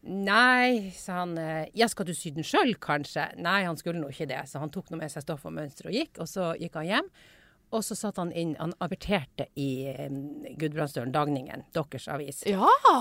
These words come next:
Speaker 1: Ja.
Speaker 2: koselig.
Speaker 1: Så han er fra, han har røtter fra Gudbrandsdølen, så han skulle ha bunad derfra. Så averterte han etter noen som skulle sy den for han. Satt inn annonse og kom på trykk, og så fikk han to telefoner. Først, eh, fra ei som, eh, tilbydde seg å sy den,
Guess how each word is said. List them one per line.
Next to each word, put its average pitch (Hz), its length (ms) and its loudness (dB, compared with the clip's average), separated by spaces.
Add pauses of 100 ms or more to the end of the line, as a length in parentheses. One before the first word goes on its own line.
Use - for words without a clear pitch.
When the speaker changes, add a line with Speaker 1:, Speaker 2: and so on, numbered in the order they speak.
(100)
Speaker 1:
Ja. 175 300 6
Speaker 2:
koselig. 190 420 0
Speaker 1:
Så 185 220 4
han 196 100 0
er 233 80 4
fra, 208 140 -2
han 170 160 0
har 180 80 2
røtter 175 240 0
fra 143 100 -4
Gudbrandsdølen, 139 420 -6
så 175 120 -4
han 147 40 -2
skulle 143 140 -2
ha 147 80 -4
bunad 147 200 -4
derfra. 147 280 -10
Så - 140 -12
averterte 220 500 -2
han 285 140 4
etter 165 160 -2
noen 156 100 0
som 151 100 -4
skulle - 200 -8
sy 226 240 2
den 127 140 -8
for - 200 -6
han. 143 160 -4 (460)
Satt - 240 -6
inn 180 160 -2
annonse 143 380 -6
og 156 60 -16
kom 156 180 -12
på - 100 -12
trykk, 254 380 -2 (120)
og 226 220 2
så - 240 -6
fikk 160 240 -6
han 151 160 -10 (140)
to - 180 -4
telefoner. - 540 -12 (580)
Først, - 380 0 (320)
eh, 160 180 0
fra 151 240 -2
ei 151 120 -2
som, 147 400 -8
eh, - 140 -10
tilbydde 147 400 -6
seg 131 360 -6
å 151 220 -4
sy 170 180 -2
den, 285 240 0